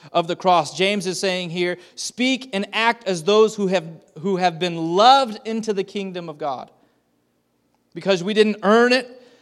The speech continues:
there was nothing that we did in life, no act of our will that got us into the kingdom. So love people that way.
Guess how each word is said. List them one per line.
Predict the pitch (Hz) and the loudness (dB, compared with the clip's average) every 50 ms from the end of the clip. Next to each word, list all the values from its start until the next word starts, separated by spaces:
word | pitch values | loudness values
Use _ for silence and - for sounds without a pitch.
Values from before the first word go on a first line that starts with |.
| _ _ - | _ _ -4
there | 175 180 | -2 -2
was | 175 165 165 | -2 0 0
nothing | 202 214 196 214 202 | 0 0 0 0 -2
that | 196 175 | -2 0
we | 180 190 | -2 -2
did | 180 156 185 202 202 | -2 2 2 2 2
in | - 175 170 170 165 | 2 -2 -4 -2 -2
life, | 175 185 208 220 220 180 | 0 0 0 0 0 0
no | 185 190 190 - - | -2 -4 -4 -2 -2
act | 170 190 208 208 - - | 0 0 0 0 -2 -4
of | 180 165 | -2 0
our | 165 165 160 156 | 2 2 2 2
will | 147 147 175 208 220 220 214 190 | 2 4 6 6 6 6 4 0
that | 180 139 | -2 -4
got | - 175 180 185 180 | -2 0 2 4 4
us | 180 175 - - - | 2 0 -2 -4 -2
into | 226 247 254 220 220 220 | 0 0 0 0 -2 -2
the | 196 202 196 | -2 -2 -4
kingdom. | 196 - 233 254 254 262 247 214 175 139 120 117 - _ _ _ _ _ _ | -4 -4 -4 -4 -2 -4 -4 -6 -6 -6 -8 -14 -20 _ _ _ _ _ _
So | - - 208 202 | -4 0 2 2
love | 190 175 175 196 233 262 269 226 208 - - | 4 4 4 6 6 6 4 2 -4 -10 -6
people | - 202 190 196 - 175 175 170 175 - 139 | -6 -6 -6 -6 -6 -6 -6 -6 -6 -8 -4
that | 127 156 156 151 123 139 | 0 0 0 0 -2 -6
way. | 135 127 117 131 131 131 | -8 -8 -8 -10 -12 -18